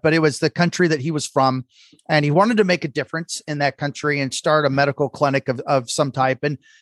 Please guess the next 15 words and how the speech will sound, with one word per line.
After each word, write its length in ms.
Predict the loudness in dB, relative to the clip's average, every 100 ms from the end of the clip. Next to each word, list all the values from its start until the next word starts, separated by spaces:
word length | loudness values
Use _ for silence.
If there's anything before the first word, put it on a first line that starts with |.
| _ 0
and, 380 | 2 2 -2 -6 -4
you 120 | 2
know, 120 | 2
and 140 | 4
that, 160 | 2 0
and 120 | 0
that's 180 | 2 2
awesome. 520 | 2 2 0 -6 -12 -6
Uh, 100 | -4
you 120 | -2
know, 60 | -2
somebody 440 | -2 0 0 -2
who 160 | -6 -8
has 460 | -2 0 2 0
a, 440 | -2 -2 0 -2